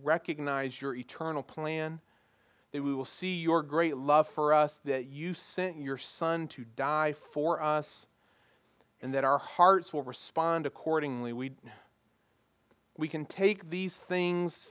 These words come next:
for granted because we've heard them for so long and we're so familiar with them, but I pray, Lord, that you will give us new eyes to see and new ears to hear in the weeks ahead.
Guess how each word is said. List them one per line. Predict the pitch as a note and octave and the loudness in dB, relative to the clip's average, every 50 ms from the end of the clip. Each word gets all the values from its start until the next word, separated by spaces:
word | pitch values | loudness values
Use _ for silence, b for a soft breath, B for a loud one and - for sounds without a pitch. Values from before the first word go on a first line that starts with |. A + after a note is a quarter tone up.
| - - | -8 -6
for | D#3 C3+ | -6 -6
granted | C3+ C3 D3 D#3+ E3+ F3+ F3+ F#3 F3 | -6 -6 -4 -2 0 0 0 0 0
because | D#3 D#3 - D#3 C#3 | -2 -4 -8 -6 -6
we've | C#3+ B2+ - | -6 -8 -8
heard | - - - F#3+ G3 F#3 | -4 2 4 4 4 4
them | E3+ E3+ D3+ | 2 0 -4
for | - C#3+ | -4 -8
so | B2+ - - - E3 D#3+ | -10 -6 0 0 2 2
long | D3+ D3+ D#3 D#3+ E3 E3 E3 D#3+ | 2 2 2 4 4 4 4 2
and | D3+ C3+ | 0 -4
we're | A#2+ | -4
so | - - - - F3 E3+ F#3 | -8 -8 -4 2 4 4 4
familiar | F3+ - E3 D#3 D3+ D3+ D#3+ D#3+ D3+ D3 C#3+ | 2 0 -6 -4 -2 0 0 0 0 -2 0
with | C#3 C#3+ C3+ C3 B2+ | 0 0 -2 -2 -4
them, | C3+ C3 B2+ C3 B2+ | -6 -4 -4 -2 -4
but | B2 B2 - - b b b b b b b b b b b b b b b b b | -4 -6 -6 -10 b b b b b b b b b b b b b b b b b
I | D3+ D3 | -6 -6
pray, | C#3 - - D#3+ D#3 D#3 | -6 -4 0 2 2 2
Lord, | D3+ D3 D3 C#3+ C#3 C3+ | 2 2 2 0 0 -2
that | B2+ | -4
you | B2+ C#3+ C#3 | -6 -6 -6
will | C3+ | -6
give | C3+ C#3 C#3 C3 | -4 -4 -4 -4
us | C3+ B2 - | -4 -8 -8
new | C3+ C3+ C#3 C#3+ C3 | -8 -6 -6 -6 -6
eyes | B2 B2+ C3+ C3 C3 C3 B2+ A#2+ - - | -4 -4 -4 -2 -2 -4 -6 -8 -10 -16
to | - B2 | -18 -16
see | - - - - C#3 C3 C3 B2+ B2 | -16 -16 -10 -8 -6 -6 -4 -4 -6
and | G#2+ A#2+ B2 B2+ | -6 -8 -8 -8
new | C3+ C#3 C#3 C#3+ - - | -6 -6 -6 -6 -8 -10
ears | B2+ B2+ C3+ C#3 B2+ - | -10 -8 -6 -6 -8 -10
to | - - | -12 -18
hear | A#2 A2 - - - C3 B2+ B2 A2+ G#2+ G#2+ - _ _ _ _ _ _ _ _ _ _ _ _ _ _ _ - | -20 -20 -18 -14 -10 -8 -6 -6 -6 -8 -8 -12 _ _ _ _ _ _ _ _ _ _ _ _ _ _ _ -12
in | B2 A2+ | -10 -10
the | A2 | -8
weeks | G#2+ A#2 A2+ A2+ - - | -8 -10 -10 -10 -10 -12
ahead. | A#2 G#2+ A2 G2+ G2 | -10 -10 -10 -12 -12